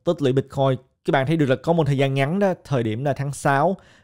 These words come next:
à, đầu tháng sáu đến giữa tháng sáu đó, thì cái đường màu xanh dương này có xuống đi xuống. Tôi nghĩ đây là cái thời điểm,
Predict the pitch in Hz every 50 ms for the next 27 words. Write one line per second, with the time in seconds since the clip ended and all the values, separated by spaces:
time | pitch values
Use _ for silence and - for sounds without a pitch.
0 | _ _ - 123 127 123 123 127 123 117 120 131 135 - 151 143 160 170 151 123
1 | 110 123 143 135 147 135 135 160 180 180 156 147 135 - 139 135 127 123 113 110
2 | 113 113 113 110 110 110 - - 131 135 131 127 135 131 127 127 113 - 131 127
3 | - 143 135 143 143 131 - - 147 147 165 196 - - - - - - - 156
4 | 143 139 127 135 143 160 151 151 143 131 127 - 147 143 147 139 120 117 113 110
5 | 110 135 160 175